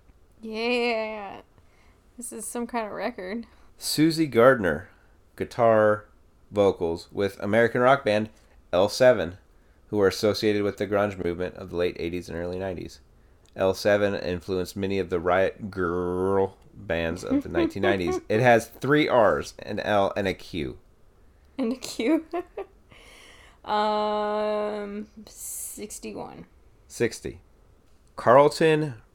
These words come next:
Speaker 2: Ridenhour, also known as Chuck D from Public Enemy.
Speaker 1: Sixty-three.
Speaker 2: Sixty. Artis Ivy Junior,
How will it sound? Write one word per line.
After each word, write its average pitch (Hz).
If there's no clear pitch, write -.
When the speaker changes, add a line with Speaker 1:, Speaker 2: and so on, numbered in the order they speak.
Speaker 2:
Ridenhour, 98
also 98
known 95
as 87
Chuck -
D 82
from 80
Public 80
Enemy. 67
Speaker 1:
Sixty-three. 196
Speaker 2:
Sixty. -
Artis 135
Ivy 131
Junior, 107